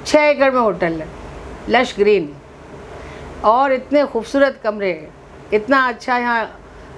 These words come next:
convention hall, कई, इसमें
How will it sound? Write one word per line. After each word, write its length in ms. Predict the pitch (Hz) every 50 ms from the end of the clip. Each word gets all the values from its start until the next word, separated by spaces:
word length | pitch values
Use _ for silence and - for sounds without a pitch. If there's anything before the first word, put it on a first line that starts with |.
| - -
convention 800 | - 196 196 190 185 214 214 233 233 233 226 - - 226 214 202
hall, 420 | 185 202 202 202 196 180 170 160 165 - - - - - 254
कई, 420 | 269 294 320 311 311 302 277 220 - - 220 233 233 240 233 220 190 196
इसमें 440 | 202 226 196 - 240 240 226 220